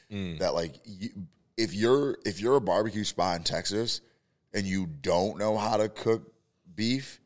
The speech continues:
Speaker 2: brisket,
Speaker 1: <laughs> Then
Speaker 2: you're not
Speaker 1: yeah.
Speaker 2: in bu-, you're not in business.
Speaker 1: It's time to go.
Speaker 2: Like,
Speaker 1: Right.
Speaker 2: yeah, you're, you're out of there. So, so, like, I, it was funny because when I would live, I used to live in Austin, and when I lived there,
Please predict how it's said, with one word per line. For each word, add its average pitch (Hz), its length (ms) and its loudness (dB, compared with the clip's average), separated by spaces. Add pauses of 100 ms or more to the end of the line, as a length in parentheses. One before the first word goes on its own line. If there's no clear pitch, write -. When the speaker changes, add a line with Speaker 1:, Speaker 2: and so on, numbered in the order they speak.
(220)
Speaker 2:
brisket, 113 560 0
Speaker 1:
<laughs> 156 180 0
Then 123 220 -6
Speaker 2:
you're 117 140 2
not 120 180 4
Speaker 1:
yeah. 104 80 0
Speaker 2:
in 98 80 -4
bu-, 92 160 2
you're 107 160 2
not 117 160 2
in - 60 -10
business. 92 320 -4
Speaker 1:
It's - 160 -4
time 101 180 0
to 90 60 -6
go. 90 320 -2 (160)
Speaker 2:
Like, 101 160 4
Speaker 1:
Right. 98 80 2
Speaker 2:
yeah, 104 200 6
you're, 104 260 2
you're 107 160 4
out 104 180 6
of 82 60 -4
there. 82 180 -2
So, 104 340 0 (240)
so, - 140 0
like, 113 240 2
I, 120 120 -2
it 120 160 0
was 123 160 4
funny 131 280 0
because 101 220 -4
when 107 120 0
I 117 100 6
would 101 220 -4
live, 110 240 2
I - 60 0
used 120 160 0
to 107 60 -4
live 101 100 0
in 90 60 -6
Austin, 98 420 0
and 85 80 -8
when 90 100 -6
I 90 40 -4
lived 110 320 0
there, 82 280 -4